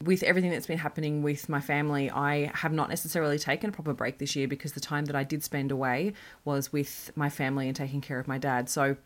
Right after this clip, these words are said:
I want to share with you what I did to prepare my business, knowing that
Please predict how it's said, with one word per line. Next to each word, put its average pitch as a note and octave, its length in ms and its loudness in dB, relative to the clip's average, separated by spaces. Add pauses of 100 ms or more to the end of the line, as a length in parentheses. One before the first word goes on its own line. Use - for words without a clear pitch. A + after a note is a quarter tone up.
(400)
I E3 320 6 (280)
want G3+ 100 2
to G#3+ 40 2
share F3+ 260 4
with F3+ 180 0
you D#3+ 400 2
what E3 220 4
I E3 60 6
did D#3 460 0
to D#3 200 -2
prepare C#3+ 640 -2 (540)
my D#3 100 4
business, D3+ 640 0
knowing D#3+ 480 2
that C#3 540 -2